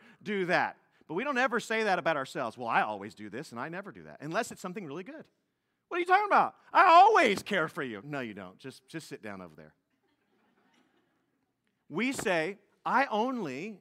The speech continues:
my sin is just a little bitty sin. It's a pecadillo.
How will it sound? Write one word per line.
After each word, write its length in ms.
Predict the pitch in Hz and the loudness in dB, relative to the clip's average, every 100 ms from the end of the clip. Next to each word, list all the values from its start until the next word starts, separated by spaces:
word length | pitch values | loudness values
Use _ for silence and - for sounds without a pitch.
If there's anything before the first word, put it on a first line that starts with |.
| _ | _
my 260 | 208 262 285 | -10 -8 -10
sin 420 | - 254 269 226 | -12 -12 -10 -8
is 160 | 247 190 | -10 -12
just 280 | 262 277 | -14 -12
a 40 | 202 | -12
little 300 | 220 311 190 | -10 -10 -10
bitty 480 | 190 302 143 214 240 _ _ _ _ | -12 -14 -12 -12 -16 _ _ _ _
sin. 520 | _ - 349 202 90 98 _ _ _ _ _ _ _ _ _ _ _ _ _ _ | _ -16 -12 -12 -14 -20 _ _ _ _ _ _ _ _ _ _ _ _ _ _
It's 80 | - | -20
a 40 | |
pecadillo. 580 | 220 285 339 466 403 78 | -12 -12 -10 -10 -10 -12